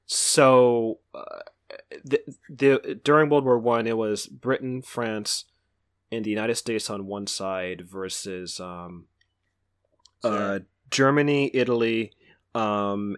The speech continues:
Speaker 1: and the Ottoman Empire.
Speaker 2: Russia
Speaker 1: Uh,
Speaker 2: was on the Britain and France side.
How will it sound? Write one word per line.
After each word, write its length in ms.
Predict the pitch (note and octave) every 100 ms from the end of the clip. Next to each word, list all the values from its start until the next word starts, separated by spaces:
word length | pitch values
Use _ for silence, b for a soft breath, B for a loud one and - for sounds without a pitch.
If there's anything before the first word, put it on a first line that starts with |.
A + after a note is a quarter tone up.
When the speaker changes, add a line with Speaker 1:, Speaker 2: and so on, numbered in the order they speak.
| -
Speaker 1:
and 300 | A2+ G#2+ G2+
the 140 | G#2+
Ottoman 380 | G#2+ G#2+ G#2 G2+
Empire. 640 | G#2 G2 G#2+ G2 F#2 F2+ _ _ _ _ -
Speaker 2:
Russia 340 | A#2+ G#2+ B2+
Speaker 1:
Uh, 20 | A#2
Speaker 2:
was 200 | A2 A2
on 260 | G2+ G2+
the 340 | G2 F2+ E2 - _
Britain 220 | G#2 F2+
and 160 | E2 F2
France 340 | - E2 D2
side. 280 | - D#2+ E2